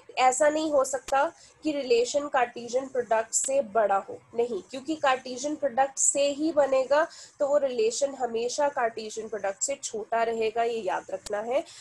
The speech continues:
और relation इसीलिए हम कहते हैं subset है Cartesian product का। जैसे कि आपके पास relation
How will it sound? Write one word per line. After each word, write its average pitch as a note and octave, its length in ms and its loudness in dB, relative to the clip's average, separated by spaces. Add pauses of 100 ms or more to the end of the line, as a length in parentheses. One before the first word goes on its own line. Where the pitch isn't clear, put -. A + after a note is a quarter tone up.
(120)
और A#3+ 120 2
relation A3+ 640 -2
इसीलिए C4+ 420 -4
हम A3+ 200 -2
कहते G#3 300 -6
हैं A#3 220 -2
subset G#3 640 0
है B3 240 -2
Cartesian F#3 560 -4
product - 420 -12
का। - 100 -12 (380)
जैसे B3 340 4
कि D4 280 -8 (260)
आपके A#3+ 280 0
पास A#3+ 300 0
relation A#3+ 600 -4